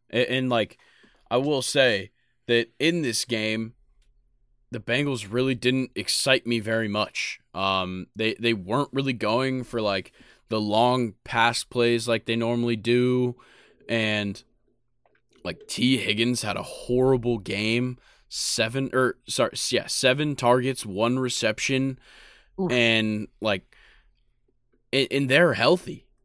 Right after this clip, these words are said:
Speaker 1: compared to this Ravens team that's beat up.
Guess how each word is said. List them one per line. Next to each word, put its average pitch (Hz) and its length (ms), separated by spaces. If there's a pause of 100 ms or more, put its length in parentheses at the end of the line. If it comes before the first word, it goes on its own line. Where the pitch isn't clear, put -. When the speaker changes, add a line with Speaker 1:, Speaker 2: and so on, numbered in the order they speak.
Speaker 1:
compared 127 380
to 127 80
this 117 240
Ravens 135 360
team 120 260
that's 104 180
beat 123 440
up. 131 300